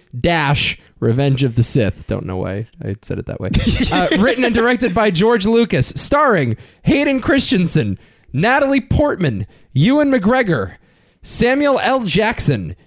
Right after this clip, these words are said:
Speaker 1: and Ian McDiarmid.
Speaker 2: McDiarmid. Wouldn't be a prequel pod without at least one of the Star Wars prequels. One of the, in my opinion,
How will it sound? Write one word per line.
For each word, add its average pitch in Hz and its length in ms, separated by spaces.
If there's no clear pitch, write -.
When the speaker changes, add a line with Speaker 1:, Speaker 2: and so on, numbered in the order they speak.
Speaker 1:
and 160 240
Ian 269 460
McDiarmid. 147 920
Speaker 2:
McDiarmid. 107 960
Wouldn't 226 320
be 233 400
a 160 200
prequel 156 560
pod 147 380
without 131 540
at 135 80
least 147 280
one 160 220
of 107 100
the 104 80
Star 101 300
Wars 101 220
prequels. 170 500
One 143 200
of 131 120
the, 110 120
in 135 140
my 185 160
opinion, 180 720